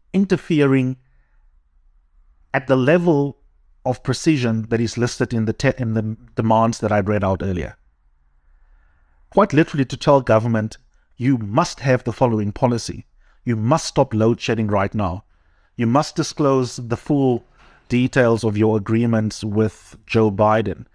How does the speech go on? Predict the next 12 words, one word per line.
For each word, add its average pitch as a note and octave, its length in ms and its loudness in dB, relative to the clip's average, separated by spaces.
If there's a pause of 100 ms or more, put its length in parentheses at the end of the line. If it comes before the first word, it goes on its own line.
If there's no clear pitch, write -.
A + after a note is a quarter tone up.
(340)
That B2 140 0
is E3 120 0
a D#3+ 60 2
level B2 320 2
of A#2 140 0
directing A2+ 800 0
of G#2 220 -2
the A2 80 -4
courts, - 880 -4
from C3 200 -2
the C3+ 80 -2
courts C3+ 500 -2